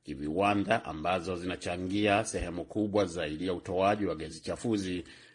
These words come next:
ikiwa ni pamoja na Marekani, zinahitajika kusaidia mataifa maskini ambayo mara nyingi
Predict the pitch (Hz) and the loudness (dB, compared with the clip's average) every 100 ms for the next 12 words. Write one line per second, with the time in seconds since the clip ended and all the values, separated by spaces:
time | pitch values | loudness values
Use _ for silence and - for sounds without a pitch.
0 | - 65 - 98 92 98 98 110 110 104 | -12 -10 -4 -2 0 0 2 4 4 4
1 | 101 98 95 113 117 117 110 113 107 113 | 4 2 2 -2 0 0 0 0 0 0
2 | 120 120 147 151 139 135 123 117 117 110 | -2 2 2 2 0 0 0 2 2 0
3 | 104 110 104 107 101 92 - 113 98 82 | 0 0 0 0 0 -2 -4 -2 -2 -2
4 | 82 92 87 92 92 101 117 95 82 | 0 0 0 0 2 2 2 0 -2